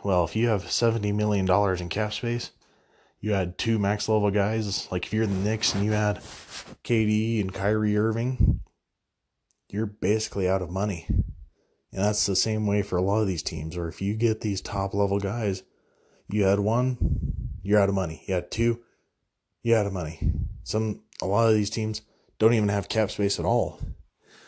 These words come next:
Um, so this year's free agency is gonna be very interesting to look into. And that's why, again, I would have the Jazz take a guy like Cameron Johnson, um, who I see a lot like, um,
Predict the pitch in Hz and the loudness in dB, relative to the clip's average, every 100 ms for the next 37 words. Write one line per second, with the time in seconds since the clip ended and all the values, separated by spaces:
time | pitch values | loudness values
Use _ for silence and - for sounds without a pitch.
0 | - _ - 85 87 87 - 90 110 - | -20 _ -12 -6 -4 -4 -4 0 0 -2
1 | 107 117 110 - 101 92 82 90 85 92 | -2 -2 -2 -2 0 0 -4 -6 -6 -6
2 | 90 90 - _ _ _ 95 98 98 92 | -6 -6 -10 _ _ _ 0 2 2 0
3 | 87 87 - 90 82 87 90 87 85 - | 0 -2 -4 -6 -2 -2 -2 -4 -6 -4
4 | 90 85 _ _ _ _ _ _ _ - | -4 -4 _ _ _ _ _ _ _ -10
5 | 82 101 117 - 104 95 92 95 87 - | -2 0 0 0 2 2 0 -2 -6 -8
6 | 92 90 85 87 95 92 92 85 92 95 | -4 -2 -4 -2 -2 0 -2 -4 -2 0
7 | 92 85 95 92 - 90 85 95 90 87 | -2 -4 -4 -4 -4 -10 -4 -2 0 -2
8 | 85 - 90 87 85 87 87 82 85 95 | -4 -8 -8 -6 -4 -4 -6 -6 -8 -8
9 | _ _ _ _ _ _ _ _ _ _ | _ _ _ _ _ _ _ _ _ _
10 | - 95 92 87 92 104 104 - 95 87 | -14 -10 -8 -6 -4 0 -2 -2 -4 0
11 | 104 - 101 98 - _ _ _ _ _ | 0 0 -4 -4 -10 _ _ _ _ _
12 | _ _ - 76 73 82 90 | _ _ -12 -8 -8 -8 -12